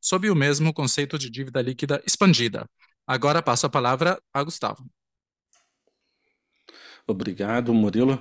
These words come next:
Speaker 2: Antes de abrir para a sessão de perguntas e respostas, gostaria de reforçar as principais mensagens de hoje.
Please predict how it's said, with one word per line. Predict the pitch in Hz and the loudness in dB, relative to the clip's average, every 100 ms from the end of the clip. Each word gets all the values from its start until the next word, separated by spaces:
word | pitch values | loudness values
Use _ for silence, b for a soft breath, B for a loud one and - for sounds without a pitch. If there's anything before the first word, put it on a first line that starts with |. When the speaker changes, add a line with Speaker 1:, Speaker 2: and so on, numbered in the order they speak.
| B B B - | B B B 0
Speaker 2:
Antes | 202 - 139 | 0 0 0
de | 147 | 2
abrir | 117 117 120 113 - | 2 0 -2 -4 -4
para | 139 | -6
a | |
sessão | 139 123 - 117 107 | -2 -4 -2 -2 -2
de | 110 | -2
perguntas | 107 101 101 101 95 | -2 0 -2 -2 -4
e | 101 | -4
respostas, | 98 - 147 143 - 95 - | -6 -4 0 0 -2 -6 -4
gostaria | 143 143 160 165 | -4 0 0 0
de | 160 | -2
reforçar | 175 165 160 - 127 139 135 | -6 0 0 0 -2 -2 -2
as | 123 | -8
principais | - 139 139 131 - 175 185 | -4 -2 -2 -4 0 0 2
mensagens | 165 120 - 120 120 123 117 | 0 -2 0 2 2 0 -2
de | 113 | -2
hoje. | 92 - - | -2 -4 -12